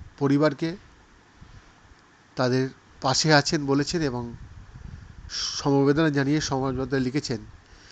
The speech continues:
"ঝাঁসি মেডিকেল কলেজের নিকুতে আগুন লেগে শিশুদের মৃত্যু অত্যন্ত দুঃখজনক।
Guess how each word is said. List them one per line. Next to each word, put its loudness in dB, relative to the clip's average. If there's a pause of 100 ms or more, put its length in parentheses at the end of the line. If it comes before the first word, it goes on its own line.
(220)
"ঝাঁসি 2
মেডিকেল 4
কলেজের 2 (1000)
নিকুতে 2 (500)
আগুন 4
লেগে 4
শিশুদের -2
মৃত্যু -2
অত্যন্ত -4
দুঃখজনক। -4